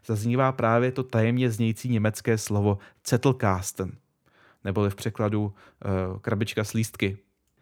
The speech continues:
Tady to slovo jsem při svých toulkách internetem už několikrát,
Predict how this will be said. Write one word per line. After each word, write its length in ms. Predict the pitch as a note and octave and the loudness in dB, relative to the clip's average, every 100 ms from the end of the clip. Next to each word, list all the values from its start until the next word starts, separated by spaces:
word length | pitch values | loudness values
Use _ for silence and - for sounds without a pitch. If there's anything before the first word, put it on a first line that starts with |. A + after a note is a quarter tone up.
| _ _ _ _ | _ _ _ _
Tady 180 | A#2+ D#3+ | 4 6
to 120 | C4 | 4
slovo 340 | - C3 G2 | 2 4 4
jsem 220 | F#2 A2 G#2 | 2 2 0
při 140 | A#2+ | -2
svých 240 | - E3 | -2 -4
toulkách 480 | - B2+ D3 E3+ E3+ | 2 2 4 2 2
internetem 720 | - B2 A#2 A2+ A2 A2 A#2+ - | -2 -2 0 0 0 0 0 -4
už 140 | - | -8
několikrát, 720 | F#2+ G#2 C#3 C3 C#3+ D3 C#3 | -6 0 0 2 4 4 2